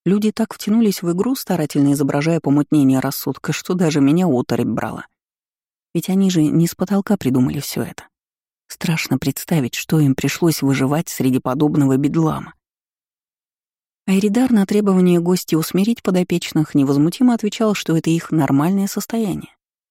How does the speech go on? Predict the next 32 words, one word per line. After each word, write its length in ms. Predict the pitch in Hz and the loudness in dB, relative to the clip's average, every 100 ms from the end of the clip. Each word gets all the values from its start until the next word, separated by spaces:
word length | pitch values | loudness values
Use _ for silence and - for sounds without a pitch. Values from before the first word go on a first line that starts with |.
| _ _ | _ _
Просто 320 | - 302 - 233 | -2 -2 2 4
ночью 300 | 262 - 170 | 4 2 0
зов 200 | 170 - | 0 -2
пустоши 440 | 226 - 180 156 | -8 -4 -2 0
ощущается 640 | 147 - - 202 180 - | -2 -4 -6 -6 -6 -6
сильнее. 560 | 165 - 190 147 123 - _ _ _ _ _ _ _ _ | -6 -2 -2 -2 -6 -18 _ _ _ _ _ _ _ _
Твари 260 | 202 208 180 | 0 0 0
снаружи 420 | - 185 190 190 | 0 0 2 2
тоже 220 | 208 196 | 2 2
бесновались 640 | 131 - 127 127 131 - | 0 -2 -4 -4 -6 -2
и 20 | 147 | -2
усиливали 500 | 151 - 160 127 127 | -2 0 0 2 0
атаки, 500 | 143 - 127 - - | -2 -4 -6 -6 -8
поэтому 500 | 139 160 - 143 135 | -4 -4 0 2 2
половина 400 | 156 175 185 160 | 0 0 2 2
защитников 680 | 135 131 - 143 139 - 120 | 2 -4 -4 -2 -2 -2 -8
стояла 400 | - 156 160 156 | -4 0 2 2
на 160 | 135 | 0
стенах. 540 | 156 - - 170 - _ _ _ _ _ _ _ _ _ _ _ | -2 -8 -12 -12 -16 _ _ _ _ _ _ _ _ _ _ _
Калим 340 | - 226 214 190 | -2 0 4 4
и 120 | 190 | 4
Немернис 520 | 180 180 196 160 131 | 4 4 4 2 0
помогали 500 | - 143 143 165 156 | -2 0 2 2 2
держать 420 | 143 135 139 131 | 0 0 -2 -4
оборону 440 | 123 131 180 180 160 | -2 -2 0 2 2
этой 220 | 151 143 | 2 2
ночью, 400 | 135 135 - 143 | 2 0 -6 -4
они 220 | 139 151 | 2 2
сменили 420 | 151 147 156 135 | 0 0 2 2
Эрмита 400 | 139 151 147 131 | 2 2 2 2
и 100 | 123 | 0
Дафну, 440 | 123 135 160 - | 0 -2 -4 -8